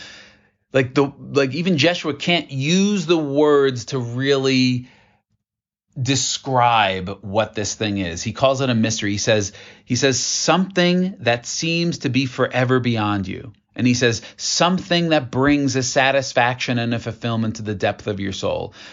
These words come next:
So he's even saying something. Well, what the heck is a something? Like, even he, like, there's no words to explain. And it's not about explaining. There's no words that can provide the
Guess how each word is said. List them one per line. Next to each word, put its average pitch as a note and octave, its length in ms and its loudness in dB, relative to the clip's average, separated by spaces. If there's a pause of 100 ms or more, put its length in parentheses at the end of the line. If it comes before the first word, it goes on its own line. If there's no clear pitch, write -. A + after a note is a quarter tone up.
So G3 120 2
he's A#3+ 180 4
even B3+ 200 4
saying F3+ 280 2
something. C3 580 -2
Well, G#2 120 -2
what E3+ 160 0
the D3+ 60 -2
heck E3+ 180 0
is A#2+ 100 -2
a G#2+ 80 -2
something? D#3 560 -2
Like, G#2 240 -6
even F#3+ 240 0
he, F3+ 280 0
like, D3+ 180 0
there's D3+ 180 0
no E3 200 4
words D3+ 540 0
to C3+ 220 -4
explain. A#2+ 1000 -2 (720)
And E3+ 120 0
it's F3 120 -4
not G3 120 4
about F3+ 180 4
explaining. C3+ 800 -2
There's A#2+ 200 0
no C#3+ 180 4
words C#3+ 480 2
that A#2 160 0
can A#2 500 0 (380)
provide A2+ 1000 0
the G#2 520 -2